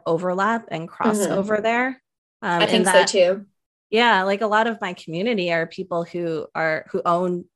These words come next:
Speaker 1: small businesses in the dog space.
Speaker 2: Right.
Speaker 1: So,
Speaker 2: Yeah,
Speaker 1: makes
Speaker 2: I
Speaker 1: sense to
Speaker 2: think
Speaker 1: have both
Speaker 2: it's
Speaker 1: of those.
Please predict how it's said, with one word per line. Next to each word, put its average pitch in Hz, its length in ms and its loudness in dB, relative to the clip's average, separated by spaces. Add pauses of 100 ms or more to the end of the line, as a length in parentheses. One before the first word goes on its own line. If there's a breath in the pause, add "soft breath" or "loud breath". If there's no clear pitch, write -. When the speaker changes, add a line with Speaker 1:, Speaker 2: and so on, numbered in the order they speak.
Speaker 1:
small 190 280 -2
businesses 175 500 -6
in 170 220 -4
the 160 80 -2
dog 170 260 0
space. - 520 -14 (180)
Speaker 2:
Right. 190 500 2 (160)
Speaker 1:
So, - 380 -4 (600 soft breath)
Speaker 2:
Yeah, 208 140 6
Speaker 1:
makes 208 120 8
Speaker 2:
I 202 40 6
Speaker 1:
sense 233 140 4
to 254 60 6
Speaker 2:
think 254 100 2
Speaker 1:
have 240 140 2
both - 180 -6
Speaker 2:
it's - 0 -
Speaker 1:
of - 80 -10
those. - 340 -8